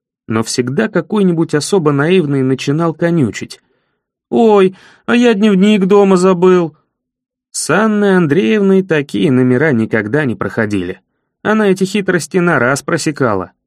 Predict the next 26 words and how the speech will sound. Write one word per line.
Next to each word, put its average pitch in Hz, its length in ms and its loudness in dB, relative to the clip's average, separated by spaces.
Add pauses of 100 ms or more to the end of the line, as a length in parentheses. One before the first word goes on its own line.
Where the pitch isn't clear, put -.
(340)
"А 190 140 2
голову 165 480 2
ты 123 120 0
дома 110 280 0
не 147 100 0
позабыл? 196 560 0 (440)
Марш 190 260 2
к 117 100 -4
директору!" 113 640 0 (840)
И 120 140 0
лично 196 560 0
волокла 160 640 0
к 139 80 -2
директору 156 680 0
на 127 140 2
первый 123 420 2
этаж. - 360 -8 (880)
Наверное, 208 600 2
из-за 185 180 2
нее 185 280 4
я 190 220 2
так 196 240 -2
и 214 60 0
не 202 100 0
полюбил 170 420 2
математику. 175 720 0